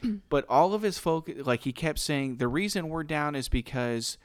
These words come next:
Speaker 2: of us, because we're not doing this, we're not doing that," which, okay, blah, blah, blah, great. But he wasn't saying, "Hey, you can't allow them to do this. You can't
Speaker 1: Hmm.
Speaker 2: allow them to do that. You have to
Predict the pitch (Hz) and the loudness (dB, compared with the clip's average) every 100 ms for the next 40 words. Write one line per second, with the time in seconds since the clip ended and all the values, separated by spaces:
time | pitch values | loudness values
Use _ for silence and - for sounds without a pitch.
0 | _ _ _ _ 117 113 131 123 90 - | _ _ _ _ 2 2 2 2 0 -4
1 | 117 123 113 120 135 151 135 127 127 120 | -4 -2 -2 0 0 0 -2 0 0 0
2 | 123 131 - 123 117 123 127 123 156 - | -2 -2 -2 -2 -2 -4 -6 -4 -4 -2
3 | 143 123 110 113 113 107 98 - 107 92 | -2 -2 -2 -2 0 -2 -6 -6 -8 -8
4 | - - - - - 135 147 156 165 170 | -12 -20 -20 -18 2 2 2 2 2 2
5 | 175 147 156 147 123 151 139 110 135 156 | -2 -2 0 0 0 0 0 0 -2 -2
6 | - 170 160 151 - - - _ - 123 | -4 -6 -6 -8 -16 -20 -20 _ 0 2
7 | 120 123 139 127 117 117 - 110 123 123 | 2 2 2 0 -4 -4 -6 -6 -4 -4
8 | 95 65 - - 120 120 143 139 139 160 | -6 -6 -8 -4 -4 -4 -4 -4 -6 -2
9 | 143 123 120 117 127 120 107 104 120 110 | 0 2 2 0 0 -2 -6 -6 -6 -4
10 | 110 113 92 - - _ - 127 127 135 | -2 -4 -4 -12 -20 _ -2 0 2 0
11 | - 143 | -2 -10